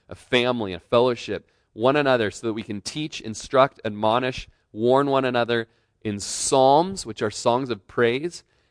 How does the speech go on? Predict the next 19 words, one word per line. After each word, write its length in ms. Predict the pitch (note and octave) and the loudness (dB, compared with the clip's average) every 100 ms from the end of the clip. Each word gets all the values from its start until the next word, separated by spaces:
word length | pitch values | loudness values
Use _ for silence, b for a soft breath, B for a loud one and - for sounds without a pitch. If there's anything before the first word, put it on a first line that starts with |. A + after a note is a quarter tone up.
| _ | _
and 200 | A2 G#2+ | -6 -4
hymns, 920 | F#2 - C3 D3 F3 G3+ G#3 - - - _ _ _ _ _ - | -8 -8 -2 0 -2 -6 -10 -14 -16 -20 _ _ _ _ _ -16
which 120 | - | -6
are 60 | A#2+ | -2
more, 340 | A#2+ A#2 G#2+ | 2 2 2
um, 400 | G#2 G2 F#2 F2 F#2 | 2 2 0 -4 0
doctrinal, 760 | A2 A2+ - B2+ B2+ C#3+ E3 _ _ _ _ - | 0 0 -4 -4 -2 -2 -4 _ _ _ _ -4
and 200 | A#2+ A2+ | -4 -2
spiritual 880 | - - - D#3+ F#3+ F3+ - E3 C3 | -4 -4 2 4 4 4 -2 -4 -4
songs, 920 | - - C3+ B2+ G2 F2+ F#2+ G2+ - _ _ _ - | -6 0 2 4 2 -4 -10 -18 -20 _ _ _ -14
singing 600 | - - D#3+ E3+ F#3+ F#3+ | -8 -2 0 0 0 0
with 200 | D#3+ A#2 | -2 -4
grace 680 | G#2 A2 B2+ C3 C#3+ - - | -14 0 2 2 -2 -10 -10
in 160 | B2+ | -6
your 160 | A#2+ A2+ | -4 -4
heart 340 | G#2 G#2+ G#2+ _ _ _ _ | 2 2 2 _ _ _ _
to 120 | - | -6
the 120 | A#2 A#2 | 0 2
Lord. 480 | A#2+ C#3+ G#2 E2 | 2 2 0 -4